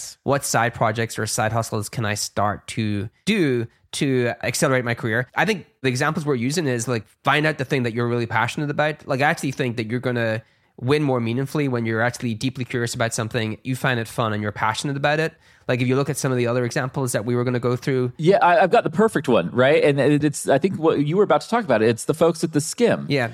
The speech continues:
Speaker 2: Right? The Skimm is a really popular email newsletter that I'm sure a lot of people watching and listening subscribe to. The two founders of that were associates at N B C, and they were working on, in television, and they were like, "Oh, man, there's a better way to get news and information out than this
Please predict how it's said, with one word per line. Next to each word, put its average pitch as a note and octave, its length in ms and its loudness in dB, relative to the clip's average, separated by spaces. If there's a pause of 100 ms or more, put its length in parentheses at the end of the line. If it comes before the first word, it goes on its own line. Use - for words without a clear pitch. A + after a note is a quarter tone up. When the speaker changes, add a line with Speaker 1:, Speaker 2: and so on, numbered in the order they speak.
Speaker 2:
Right? D3 220 4
The D3+ 80 0
Skimm G3+ 340 2
is F3+ 120 2
a F3 40 6
really F3+ 220 6
popular E3 420 2
email C#3 320 2
newsletter C3 540 4
that B2+ 100 4
I'm G#2+ 100 2
sure C3+ 160 2
a A#2 40 2
lot A#2+ 180 4
of C3 80 2
people B2 520 2
watching A#2+ 400 2
and A2 100 2
listening A2+ 400 2
subscribe E3 520 0
to. F#3+ 260 2 (160)
The D3 100 2
two - 180 -2
founders G#3+ 360 2
of E3 100 0
that C3+ 320 4
were D3 420 4 (200)
associates D#3 640 2
at C#3 100 4
N D3 160 2
B E3+ 140 2
C, D3 320 0
and F#2+ 100 0
they B2 60 2
were B2+ 80 4
working D#3+ 320 2
on, E3 240 2
in D3+ 140 2
television, A2+ 720 0 (200)
and C#3 160 2
they D3 60 4
were D#3 100 4
like, D#3 220 2 (140)
"Oh, G3 220 4
man, C#3+ 460 2 (280)
there's F#3 160 2
a F#3 40 4
better B3+ 320 4
way E3+ 300 4
to C3+ 160 -4
get C3+ 360 -2
news D3 320 4
and B2+ 80 2
information B2+ 500 2
out G2 120 0
than G2+ 160 -2
this G#2 240 -8